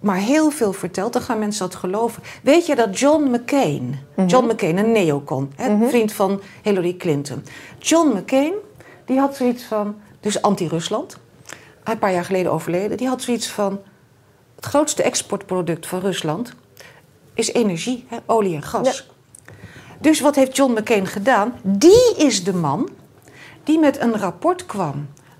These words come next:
Speaker 1: eh, in, bij, naar, naar de, hè, Amerikaanse regering toe in het congres, waarin de hele klimaatdreiging stond. En dat heeft hij gebruikt om ervoor te zorgen dat Rusland niet meer kan verdienen.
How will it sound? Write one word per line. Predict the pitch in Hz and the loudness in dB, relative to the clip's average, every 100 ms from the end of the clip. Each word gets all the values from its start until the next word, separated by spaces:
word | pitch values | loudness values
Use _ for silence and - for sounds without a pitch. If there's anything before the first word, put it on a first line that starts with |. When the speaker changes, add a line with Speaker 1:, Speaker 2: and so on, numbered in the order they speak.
| - - | -18 -6
Speaker 1:
eh, | 226 190 - | -2 -2 -4
in, | - 123 233 214 190 | -10 -2 0 0 0
bij, | 190 | 0
naar, | 180 214 190 - 196 | 2 0 -2 -6 -4
naar | 196 185 165 | 0 0 0
de, | 180 | -4
hè, | 170 156 202 - | -4 -4 -4 -2
Amerikaanse | 208 196 180 160 165 165 | 0 0 0 -4 -4 -6
regering | 170 247 226 185 | -2 2 2 2
toe | 175 | -4
in | 160 | -4
het | 156 | -4
congres, | 175 156 214 175 - - _ - - - - - - - - - - | -6 -2 -2 -2 -4 -14 _ -20 -20 -20 -20 -20 -20 -20 -20 -20 -8
waarin | 202 240 - 269 226 | 2 2 4 4 4
de | 202 | 2
hele | 220 196 | 2 0
klimaatdreiging | 196 190 220 262 214 185 170 165 | 0 -2 0 0 -2 -4 -6 -8
stond. | - 165 151 - - _ _ _ - - - - - | -6 -8 -8 -12 -20 _ _ _ -20 -20 -20 -20 -2
En | 247 233 214 - - | 4 4 2 -2 -4
dat | 208 208 | -2 2
heeft | 247 240 | 2 2
hij | 185 | -4
gebruikt | - 170 196 214 359 - - - - - - - - - | -6 -4 2 2 0 -4 -12 -14 -20 -20 -20 -20 -10 0
om | 240 | 2
ervoor | 214 208 175 | 2 -2 -4
te | 170 | -4
zorgen | 185 220 262 202 | -2 -2 -2 -4
dat | 170 151 | -4 0
Rusland | 202 240 - 208 214 | 0 0 -2 -6 -4
niet | 214 208 | -4 -4
meer | 170 | -6
kan | 170 165 | -6 -8
verdienen. | - 170 185 160 240 | -6 -6 -4 -4 -8